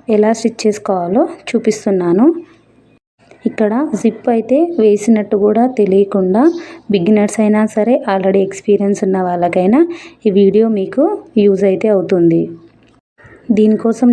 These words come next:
నేను ముందుగా సింగిల్ పాదంని అయితే తీసుకుంటున్నాను. నేను ఇక్కడ వచ్చేసి రైట్ సైడ్ పాదంని అయితే తీసుకున్నాను. ఈ వీడియో ఒక్కసారి చూస్తే చాలు, బిగినర్స్ అయినా సరే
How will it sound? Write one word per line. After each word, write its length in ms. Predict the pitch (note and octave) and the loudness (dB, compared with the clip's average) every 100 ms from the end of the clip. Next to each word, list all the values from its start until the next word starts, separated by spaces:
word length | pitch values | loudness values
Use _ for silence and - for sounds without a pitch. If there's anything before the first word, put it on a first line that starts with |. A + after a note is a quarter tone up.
| A3 | 2
నేను 160 | G#3+ F#3+ | 0 -2
ముందుగా 340 | F#3 G3 A3+ E4+ E4+ - | 0 0 2 0 -2 -4
సింగిల్ 280 | A3+ G#3+ A3 A3 | -2 0 0 -2
పాదంని 380 | G3+ G#3 G3+ F#3 | -2 -2 -2 -2
అయితే 160 | E3+ C4 | -2 0
తీసుకుంటున్నాను. 800 | A3+ - G#3+ F3+ F#3 F3+ E3+ E3+ E3+ E3+ - _ _ _ _ _ _ _ _ - - - A#3 | -2 -2 -4 -2 -2 0 2 2 0 -4 -18 _ _ _ _ _ _ _ _ -20 -20 -2 0
నేను 160 | G#3+ G#3+ G#3 | 2 0 0
ఇక్కడ 180 | A3 G3+ | 0 -2
వచ్చేసి 440 | G3 A3 G#3 B3+ D#4 F#4+ - - _ - A3 | 0 -2 0 0 0 -2 -10 -20 _ -10 -4
రైట్ 260 | G#3 G#3+ - | -2 -2 0
సైడ్ 200 | A#3+ A#3 G#3+ | -2 0 -4
పాదంని 380 | G3 G#3 G#3 G3 | -2 -2 -2 -2
అయితే 160 | G3 B3 | -4 0
తీసుకున్నాను. 640 | B3 - G#3 G3 E3+ E3+ E3+ F3 - _ _ _ _ _ _ _ _ _ _ _ _ _ - | -2 -2 -2 -2 -2 0 0 -2 -10 _ _ _ _ _ _ _ _ _ _ _ _ _ -2
ఈ 80 | G#3 | 2
వీడియో 260 | G#3+ G#3 A3 G#3+ | 4 4 2 0
ఒక్కసారి 480 | G#3+ A3 G#3+ G3+ G#3 | -4 -4 -2 -2 0
చూస్తే 280 | G#3+ G3 - G#3 | -2 -2 -2 -2
చాలు, 300 | G#3 F3 F#3+ D4 F4 - _ G3 | -2 0 0 0 -2 -10 _ -4
బిగినర్స్ 420 | F#3+ G#3+ G#3+ G#3+ A3+ | 0 0 -2 0 0
అయినా 180 | G#3+ A3 A3 | 0 -2 -2
సరే 260 | G3 G3+ | -2 0